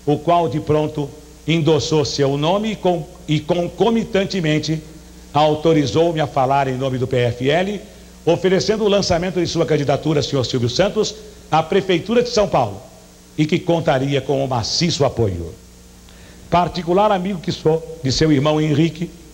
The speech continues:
já antecipei a ideia da apresentação de seu nome ao sufrágio e que reúne condições quase que de absoluto sucesso. Necessitaria, para finalizar, de um contato direto com o senhor,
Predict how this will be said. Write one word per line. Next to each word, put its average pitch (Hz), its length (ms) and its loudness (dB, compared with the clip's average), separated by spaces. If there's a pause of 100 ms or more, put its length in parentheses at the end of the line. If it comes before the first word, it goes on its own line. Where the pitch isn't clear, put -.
(340)
já 156 200 2
antecipei 139 760 0 (540)
a 131 140 2
ideia 131 600 0 (260)
da 127 260 0
apresentação 135 600 -2
de 131 80 -2
seu 131 200 0
nome 135 140 2
ao 131 80 0
sufrágio 156 600 0 (460)
e 160 100 0
que 202 120 2
reúne 202 360 2
condições 170 520 0
quase 151 580 0 (360)
que 147 140 2
de 131 140 2
absoluto 135 480 -2
sucesso. 117 500 -2 (1160)
Necessitaria, 151 1040 2
para 113 220 -2
finalizar, 120 580 -2 (840)
de 143 140 4
um 214 100 4
contato 180 540 2
direto 143 440 2
com 135 160 -2
o 127 40 -2
senhor, 139 500 -2